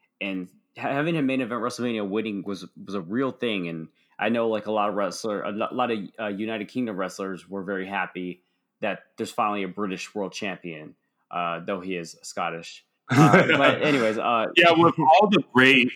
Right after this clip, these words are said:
Speaker 2: wrestlers from the United Kingdom, like, finally Drew McIntyre was the one to actually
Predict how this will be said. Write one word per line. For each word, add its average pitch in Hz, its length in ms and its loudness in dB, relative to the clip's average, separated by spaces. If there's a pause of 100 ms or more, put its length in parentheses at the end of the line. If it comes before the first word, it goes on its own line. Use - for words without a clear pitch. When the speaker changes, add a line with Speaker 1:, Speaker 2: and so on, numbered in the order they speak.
Speaker 2:
wrestlers 120 420 4
from 113 160 4
the 110 100 6
United 107 360 6
Kingdom, 98 680 2
like, 107 400 -2 (140)
finally 151 520 6
Drew 135 200 6
McIntyre 113 680 4
was 90 160 0
the 104 100 -2
one 98 340 2
to 101 260 -2 (160)
actually 104 680 2